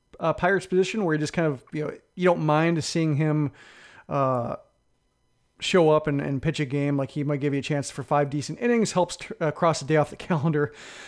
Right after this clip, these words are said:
So, you know, he's somebody worth respect. You don't write him off and say, like, bum. Same thing with Keller. Like you said, he has promise. He just,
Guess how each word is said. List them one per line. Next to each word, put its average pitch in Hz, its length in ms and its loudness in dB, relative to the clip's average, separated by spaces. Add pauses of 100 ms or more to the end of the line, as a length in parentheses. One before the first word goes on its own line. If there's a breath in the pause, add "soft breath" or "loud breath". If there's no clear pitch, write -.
(100)
So, 180 400 6
you 185 100 4
know, 160 220 2 (100)
he's 190 380 -6 (340)
somebody 285 380 4
worth 185 340 4
respect. 165 460 0
You 165 260 0
don't 180 160 6
write 170 140 6
him 160 80 4
off 156 180 4
and 147 100 -2
say, 151 140 0
like, 135 220 0
bum. 151 240 2
Same 180 160 2
thing 156 100 0
with 131 80 -4
Keller. 165 260 2
Like 139 160 0
you 147 100 -2
said, 147 200 2
he 135 140 -4
has 131 320 -4
promise. 247 480 -2
He 185 80 -2
just, - 260 -4